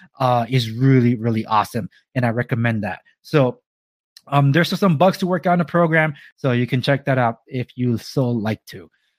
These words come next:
Okay. Uh, the other platform that, uh, um, I'm on is Rumble. Rumble has been in the news a lot because they, uh, overtook it. I think they were number one,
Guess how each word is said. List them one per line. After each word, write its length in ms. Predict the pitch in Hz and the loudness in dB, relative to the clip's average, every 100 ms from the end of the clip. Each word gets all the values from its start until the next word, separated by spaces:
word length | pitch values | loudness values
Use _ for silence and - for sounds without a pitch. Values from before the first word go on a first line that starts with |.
| _ _ _ - | _ _ _ -4
Okay. 200 | 190 - _ _ _ - | -4 -6 _ _ _ -2
Uh, 220 | 170 170 | 2 2
the 200 | 143 170 | 2 -2
other 220 | 220 226 | 2 2
platform 840 | - 202 196 - 190 190 190 185 139 | 2 2 2 0 0 4 4 2 2
that, 340 | 156 156 - - | 2 2 -2 -8
uh, 400 | 151 151 147 139 - - | -2 2 4 2 0 -6
um, 580 | 143 139 135 131 123 120 - | -2 0 2 0 -2 -4 -4
I'm 120 | 131 | 0
on 220 | 139 139 143 _ - | 2 0 -4 _ -2
is 260 | 165 127 | 0 0
Rumble. 440 | 110 139 165 117 - | -2 2 2 0 -4
Rumble 360 | 135 175 175 156 | 0 2 2 0
has 60 | |
been 140 | 139 156 | 2 4
in 60 | |
the 80 | 147 | 4
news 180 | 151 185 | 4 4
a 40 | |
lot 260 | 208 196 190 | 2 0 -2
because 400 | 147 170 160 123 | -4 0 0 0
they, 300 | 143 139 117 - 139 | 0 0 -2 -6 -2
uh, 140 | 135 | -2
overtook 520 | 139 139 135 - 160 | 0 0 -2 0 -2
it. 60 | 147 | 0
I 60 | |
think 160 | 143 139 | 0 0
they 60 | 139 | 2
were 100 | 135 | 2
number 200 | 127 123 | 0 -2
one, 300 | 127 131 | 0 0